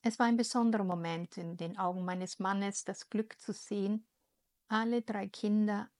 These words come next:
am Weihnachtstisch vereint zu haben. Solche Momente sind kostbare Erinnerungen, die wir im Herzen bewahren.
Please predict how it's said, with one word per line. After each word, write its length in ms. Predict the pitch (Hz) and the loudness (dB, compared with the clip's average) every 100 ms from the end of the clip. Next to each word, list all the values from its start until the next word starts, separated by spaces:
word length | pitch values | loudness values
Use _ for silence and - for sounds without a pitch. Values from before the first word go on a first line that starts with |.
| - | -6
am 200 | 185 175 | -4 -2
Weihnachtstisch 920 | 175 180 185 - - - 220 - - | -4 -4 -6 -10 -20 -4 -2 -2 -10
vereint 420 | - 226 185 175 | -6 -4 -2 -4
zu 180 | - 170 | -2 -2
haben. 420 | 170 165 175 180 - _ _ _ _ _ _ _ _ _ _ _ _ _ _ | -2 -4 -4 -6 -10 _ _ _ _ _ _ _ _ _ _ _ _ _ _
Solche 440 | - 247 254 - 233 | -2 0 0 2 4
Momente 460 | 202 190 202 214 | 4 4 2 0
sind 260 | 214 214 - | -2 -2 -2
kostbare 580 | - 233 - 220 220 220 | -8 -8 -4 -2 2 2
Erinnerungen, 760 | 214 233 226 202 185 175 190 _ _ _ _ _ _ _ _ _ - | 2 4 4 4 0 -4 -8 _ _ _ _ _ _ _ _ _ -4
die 160 | 190 | 0
wir 120 | 208 | 0
im 120 | 202 208 | 0 -2
Herzen 460 | 208 214 - 185 | -2 -4 -4 -6
bewahren. 680 | 165 165 156 156 160 160 165 | -6 -4 -2 -2 -4 -6 -10